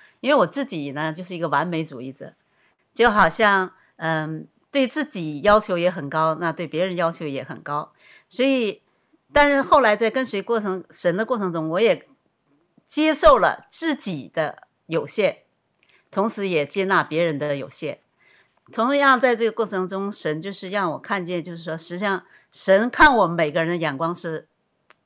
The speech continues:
都是不同的，因为他给我们每个人那一份都，都不一样。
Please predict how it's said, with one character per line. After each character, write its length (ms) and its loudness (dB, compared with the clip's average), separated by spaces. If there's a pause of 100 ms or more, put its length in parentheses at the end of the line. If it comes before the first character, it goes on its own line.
(440)
都 140 2
是 100 -12
不 100 -2
同 280 -6
的， 180 -6 (320)
因 100 -4
为 120 2
他 180 2
给 220 4
我 80 4
们 100 0
每 220 -2
个 100 -2
人 160 -2
那 100 -4
一 80 -4
份 240 -6
都， 200 -6 (200)
都 120 -2
不 120 -14
一 160 -10
样。 260 -2